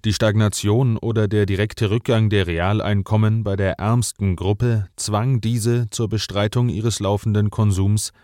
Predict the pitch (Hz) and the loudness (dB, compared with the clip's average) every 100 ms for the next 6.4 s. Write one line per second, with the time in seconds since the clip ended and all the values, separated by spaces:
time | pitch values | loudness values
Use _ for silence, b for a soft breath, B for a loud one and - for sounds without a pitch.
0 | b _ 101 90 82 - - 107 95 110 | b _ 0 0 -2 -8 -2 -2 0 0
1 | 101 80 50 - _ _ _ _ _ _ | 0 -4 -12 -20 _ _ _ _ _ _
2 | _ _ 104 95 107 139 - 151 - 104 | _ _ -2 0 0 0 0 -2 0 -2
3 | 107 - 113 113 107 101 101 - 101 - | -2 -2 2 4 4 2 0 -2 -4 -2
4 | 113 123 127 123 98 85 82 107 - 104 | 0 2 4 4 2 0 0 -2 0 0
5 | 98 110 98 98 101 104 101 113 95 104 | 0 0 2 0 2 2 0 -2 0 0
6 | 101 113 101 | 0 0 0